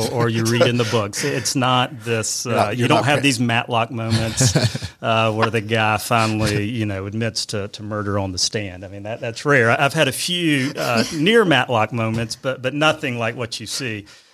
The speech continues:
Speaker 1: And it's just, it's hard work. And, and that's the part that I'm okay with, but it, it's different than maybe what people, uh, may, may think.
Speaker 2: And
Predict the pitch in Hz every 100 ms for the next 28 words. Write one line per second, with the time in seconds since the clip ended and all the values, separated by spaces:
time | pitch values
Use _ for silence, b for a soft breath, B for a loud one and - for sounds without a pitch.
0 | B 147 160 190 208 - 240 - 214 -
1 | 247 135 139 247 - - - 143 131 123
2 | 120 131 120 123 123 127 - - 123 -
3 | 120 110 113 127 113 113 104 - _ 131
4 | 147 123 113 185 208 101 104 - 120 107
5 | 110 120 110 - 175 175 - 110 113 107
6 | 104 101 101 101 104 - 113 _ 98 98
7 | _ _ _ _ _ 98 95 101 113 _
8 | _ _ _ - 95 90 _ 101 - 107
9 | _ _ b b b b b 151 120 117